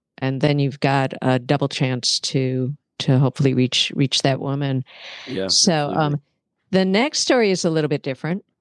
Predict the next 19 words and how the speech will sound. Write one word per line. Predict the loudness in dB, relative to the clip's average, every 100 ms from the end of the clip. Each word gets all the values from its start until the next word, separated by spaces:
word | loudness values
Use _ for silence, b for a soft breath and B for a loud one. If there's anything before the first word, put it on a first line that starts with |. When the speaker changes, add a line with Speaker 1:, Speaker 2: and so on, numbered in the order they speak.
| _ -2
Speaker 1:
Again, | 2 2 0 -2 -6 -10 _ _ -6
n-, | -6 -6 -6
one | 0 2 4 2 2
that, | 4 2 0 0
um, | 2 2 0 -6 -6 -4
I |
think | 0 0 2
the | 2
Holy | 2 2
Spirit | 0 -2 0 2 0
prompted | -4 0 0 0 0 2 4 2 -4 -16 _ _ _ _ 0
us | 0 2 -2 -2
to | 0 2 0 -2 0
act, | 2 2 -2 -6 -10 -10 _ _ _ -14
but | 0 2 2 0 0
that | 2
I | 2
probably | -2 -2 0 2 2 2 0
wouldn't, | 0 -2 0 0 -2 -6